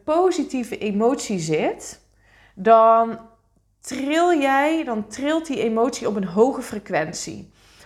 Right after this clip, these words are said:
Ehm, als jij in een negatieve emotie zit, dan traal je, tril je op een hele lage frequentie. Wat je wilt is dat op het moment dat jij bezig bent met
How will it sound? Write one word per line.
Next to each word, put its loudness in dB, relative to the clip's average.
Ehm, 2
als 2
jij 4
in -2
een 2
negatieve 0
emotie -4
zit, -4
dan 0
traal 0
je, 2
tril 4
je 2
op -6
een -6
hele -4
lage 4
frequentie. -12
Wat 6
je 2
wilt 2
is -2
dat 2
op 0
het -2
moment 0
dat -2
jij 0
bezig 2
bent 2
met 0